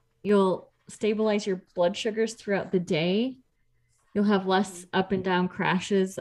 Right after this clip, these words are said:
Speaker 1: of sugar, blood sugar issues. And if you're, like, pre-diabetic, it will really help you stabilize that and,
Speaker 2: Mm-hmm.
Speaker 1: and build muscle. If you're looking, especially if you work out, you want to work out first,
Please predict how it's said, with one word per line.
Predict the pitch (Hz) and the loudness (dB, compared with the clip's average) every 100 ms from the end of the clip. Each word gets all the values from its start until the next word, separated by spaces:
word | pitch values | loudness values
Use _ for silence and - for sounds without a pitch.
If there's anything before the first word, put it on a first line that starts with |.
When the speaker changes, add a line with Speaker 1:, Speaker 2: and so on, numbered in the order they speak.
| - | -4
Speaker 1:
of | 165 160 - - _ | -2 -2 -6 -20 _
sugar, | - - 196 214 220 220 - _ _ _ _ - _ _ _ | -8 -2 2 4 4 2 -2 _ _ _ _ -20 _ _ _
blood | - 220 | 2 2
sugar | 240 233 | 2 0
issues. | 240 - 233 254 240 233 | 2 2 0 0 0 -2
And | 226 202 | 0 0
if | 196 196 | 0 0
you're, | 208 196 190 - | 0 0 0 -4
like, | 196 196 190 | -2 -2 -4
pre-diabetic, | - 208 196 190 185 185 185 - - | -2 2 2 2 2 0 0 -4 -14
it | - | -6
will | 185 185 | -2 2
really | 185 185 | 2 2
help | 190 180 185 | 2 -2 -4
you | 180 | -6
stabilize | - 175 190 196 196 202 | 0 2 2 2 0 -2
that | 220 214 202 - _ | -4 -2 -2 -6 _
and, | 185 175 170 170 | -2 0 2 -2
Speaker 2:
Mm-hmm. | - - - 196 175 _ _ _ - | -4 -20 -20 -20 -20 _ _ _ 2
Speaker 1:
and | 214 208 202 | 4 6 6
build | 202 190 | 6 4
muscle. | 190 180 - 110 170 202 | 2 0 -4 -8 -10 -8
If | 180 175 | -6 -2
you're | 185 | 0
looking, | 175 175 180 180 - _ _ _ - | 0 0 2 0 0 _ _ _ -14
especially | 185 202 202 208 | -2 0 2 2
if | 202 | 2
you | 202 | -2
work | 196 196 196 | 2 2 2
out, | 185 175 - - _ _ _ _ | 2 2 -2 -10 _ _ _ _
you | 202 202 | -4 -2
want | 190 190 185 | 0 0 -2
to | 208 | -4
work | 175 196 202 | -2 -2 0
out | 196 180 - | 0 0 -2
first, | - 180 165 - - - - | -2 -2 -2 -8 -14 -20 -20